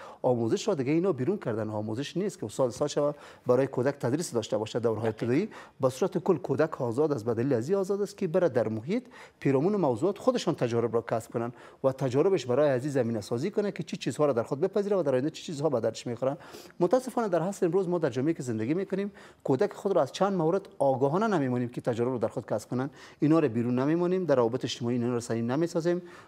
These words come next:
Speaker 1: با مطالبی که اینا سر کار داره سوال می‌کنه ما حوصله مندی نداریم در مقابل مسئله جواب خود را بتیم. باید ناگزیر هستیم به خاطر اینکه اگر ما یک فرزند سالم داشته باشیم تا در آینده کارا تمام شوه و فرد نباشه که زیر دست دیگران قرار بگیره،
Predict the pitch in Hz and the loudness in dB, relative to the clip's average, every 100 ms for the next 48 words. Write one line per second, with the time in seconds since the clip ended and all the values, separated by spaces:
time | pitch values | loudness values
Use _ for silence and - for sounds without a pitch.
0 | - 131 135 147 170 147 156 143 135 117 | 0 2 4 4 2 2 0 2 0 2
1 | 143 131 123 127 135 135 143 127 123 131 | 2 0 2 2 4 2 -2 -2 0 0
2 | 127 - 117 113 120 120 113 104 104 123 | -2 -2 -2 -2 -2 -2 -2 -2 -2 -2
3 | 120 117 131 113 123 123 131 127 - 196 | 0 -2 -4 0 0 0 -2 -4 -2 -2
4 | 196 - - - 123 185 214 185 - 131 | -4 -10 -14 -12 0 2 4 2 2 0
5 | 113 110 135 120 113 - 107 104 - 110 | 0 0 0 0 -2 -4 -2 -2 -2 -2
6 | 147 156 143 120 110 107 131 117 - 104 | 0 0 0 -2 -2 -2 -2 -2 -4 -6
7 | 101 123 123 120 - - - - 127 143 | -2 0 0 -2 -8 -20 -8 2 4 4
8 | 143 117 120 113 120 160 143 113 110 113 | 2 0 0 -2 0 2 2 2 0 -2
9 | 151 - - 131 185 202 139 123 - 117 | -2 -4 0 2 2 2 0 -2 -2 -2
10 | 120 - - - 120 - 165 143 165 170 | -2 -4 -8 -2 0 2 2 2 2 0
11 | 170 135 - 117 113 110 135 120 113 127 | 0 -4 -2 -2 0 0 0 0 0 0
12 | 127 135 185 202 214 | 0 -2 0 0 -2